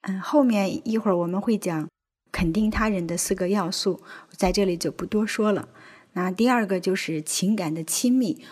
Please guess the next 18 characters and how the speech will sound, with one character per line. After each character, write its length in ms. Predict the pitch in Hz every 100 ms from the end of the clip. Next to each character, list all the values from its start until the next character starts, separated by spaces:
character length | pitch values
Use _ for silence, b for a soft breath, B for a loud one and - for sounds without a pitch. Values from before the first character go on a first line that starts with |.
| B
主 160 | - 180
要 180 | 220 208
是 200 | - 208
指 280 | - 165 -
心 420 | - - 269 262
灵 180 | 185 165
上 220 | - 185
的 80 | 170
分 300 | - 247 254
享。 320 | - - - _ _ _ _ _ -
在 140 | 262
现 240 | - 269
在 180 | 247 240
的 380 | 202 190 175 185 b b -
生 260 | - 220
活 140 | 208 175
当 220 | 190 202
中， 400 | 220 208 214